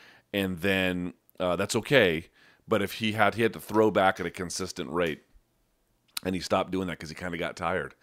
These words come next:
How about, by the way, here was another one that I thought was gonna be kind of interesting, was what was gonna happen in that clinch. If it was in the clinch, what would, what, like, what would happen? Would he get the takedown? If he got the takedown, what would happen with it? If he didn't get the takedown,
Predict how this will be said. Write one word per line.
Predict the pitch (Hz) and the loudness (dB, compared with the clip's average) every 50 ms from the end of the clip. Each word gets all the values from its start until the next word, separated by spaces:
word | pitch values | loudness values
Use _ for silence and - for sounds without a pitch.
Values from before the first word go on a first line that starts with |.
| - - - - - - - | -20 -20 -20 -20 -14 -4 2
How | 123 | 4
about, | - 170 156 - 117 98 | 6 6 6 4 6 6
by | 127 | 6
the | 127 131 | 6 8
way, | 123 131 107 92 | 6 2 2 0
here | 101 123 | -2 -4
was | 127 117 98 | -4 -2 -2
another | 120 135 151 | 0 0 0
one | 117 104 92 | 0 -2 -4
that | 90 85 | -6 -6
I | 87 85 | -6 -4
thought | - 98 85 78 | 0 0 0 0
was | 82 90 | -2 -6
gonna | - 85 87 | -8 -6 -6
be | 85 82 | -6 -6
kind | 87 90 87 | -6 -6 -6
of | 85 | -6
interesting, | 85 - - - 85 | -6 -6 -4 -4 -4
was | 82 85 82 90 | -4 -4 -4 -2
what | 101 104 | -4 -2
was | 107 95 | -2 -4
gonna | 101 104 | -6 -4
happen | 110 110 104 90 101 | -2 -4 -2 -2 -2
in | 92 92 90 | -2 -2 -2
that | 85 78 - | -4 -6 -6
clinch. | - - 110 113 104 87 - - - _ - - - - - - _ _ - | -6 -4 -2 -2 -2 -2 -4 -8 -10 _ -20 -20 -20 -20 -20 -20 _ _ -4
If | 113 104 | -2 -2
it | 104 95 | 0 2
was | 90 95 101 107 | 2 2 0 0
in | 101 95 | -2 -4
the | 90 | -4
clinch, | - - 110 117 113 101 92 - - - _ _ _ _ - | -4 -2 0 2 2 2 2 0 -4 -4 _ _ _ _ -2
what | 92 101 107 82 | 2 2 2 4
would, | 98 101 95 98 | 4 2 2 2
what, | 90 104 101 - - - | 2 0 -2 -2 -4 -10
like, | 95 98 98 87 | -4 -4 -4 -2
what | 87 98 107 98 | 0 2 2 2
would | 92 | 2
happen? | 101 98 98 - - 85 80 | 2 2 2 2 0 -4 -4
Would | 85 87 | -4 -6
he | 90 | -4
get | 82 90 85 | -6 -6 -8
the | - 78 | -8 -8
takedown? | - - 110 104 87 - 98 87 85 | -4 -2 -2 -2 0 -2 -2 -2 -2
If | 82 | -4
he | 82 | -6
got | 90 82 | -6 -6
the | 80 | -6
takedown, | - - 110 104 95 - 92 85 | -8 -4 -4 -4 -2 -2 -2 -2
what | 85 85 | 0 -2
would | 85 87 | -2 -2
happen | 92 87 - 82 | -2 -4 -4 -2
with | 92 98 85 | -4 -4 -4
it? | 87 82 | -4 -6
If | 85 - | -8 -10
he | - 85 | -12 -14
didn't | 76 _ - - 147 151 143 113 | -12 _ 0 2 2 2 2 0
get | 98 98 - | 0 -2 -2
the | 82 | -4
takedown, | - - 104 90 85 - 98 87 85 82 | -4 -2 -2 -2 0 -2 -2 -2 -2 -4